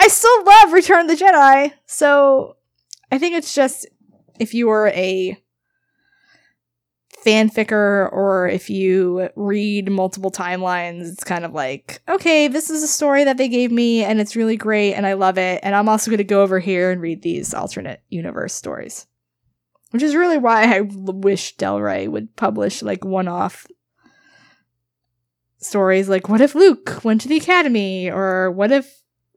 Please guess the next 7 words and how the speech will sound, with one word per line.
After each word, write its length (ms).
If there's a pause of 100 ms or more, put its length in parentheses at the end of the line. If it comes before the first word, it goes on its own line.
(100)
you 120
know, 420 (1120)
Leia 420
and 120
Luke 220
switched 400
places?" 1080